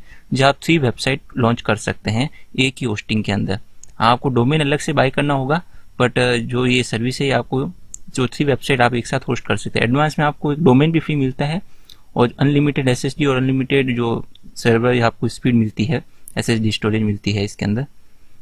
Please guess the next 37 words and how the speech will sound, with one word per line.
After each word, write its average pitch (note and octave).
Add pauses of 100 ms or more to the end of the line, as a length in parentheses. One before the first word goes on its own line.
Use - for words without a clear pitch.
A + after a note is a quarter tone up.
(120)
तो A2
जैसा A#2
कि B2+
मैं C3
आपको C3
इसका C3+
जो B2
ये A#2+
plan B2+
है C#3
वो B2+
बता A2
देता A2+
हूँ, B2+ (100)
third A#2
plan। B2+ (720)
तो G#2+
जैसा A2+
कि B2+
आप A#2+
इसमें A#2+
domain A#2
अगर C3+
आप B2+
चाहें C3+
तो C#3
इसमें D3
यहाँ B2+
से C#3
खुद B2+
से C#3+
register B2+
कर C#3
सकते C3+
हैं, C3+
या C#3
आप C3+